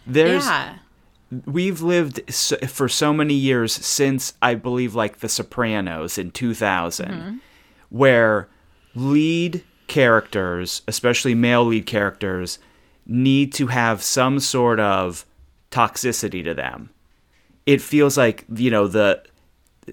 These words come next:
Speaker 1: Breaking Bad, all these things that we can point
Speaker 3: Sure.
Speaker 1: towards.
Speaker 2: Yeah.
Speaker 1: And Ted Lasso
Speaker 3: He's a
Speaker 1: is,
Speaker 3: delight.
Speaker 1: is the, is, it shows you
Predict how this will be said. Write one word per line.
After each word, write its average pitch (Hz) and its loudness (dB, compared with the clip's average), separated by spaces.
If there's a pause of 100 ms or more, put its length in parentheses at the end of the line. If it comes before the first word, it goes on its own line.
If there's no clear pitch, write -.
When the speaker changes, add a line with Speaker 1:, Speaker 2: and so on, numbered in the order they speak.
(200)
Speaker 1:
Breaking 131 2
Bad, 95 0
all 135 6
these 120 0
things 95 -4
that 95 -2
we 98 -6
can 92 -10
point - -10
Speaker 3:
Sure. 247 -4
Speaker 1:
towards. 240 -8 (160)
Speaker 2:
Yeah. 147 -6
Speaker 1:
And 127 2
Ted 170 2
Lasso 123 2
Speaker 3:
He's 202 -16
a 147 -20
Speaker 1:
is, 107 2 (640)
Speaker 3:
delight. - -20
Speaker 1:
is 131 2
the, 139 0 (240)
is, 135 4 (200)
it 120 2
shows 156 4
you 98 0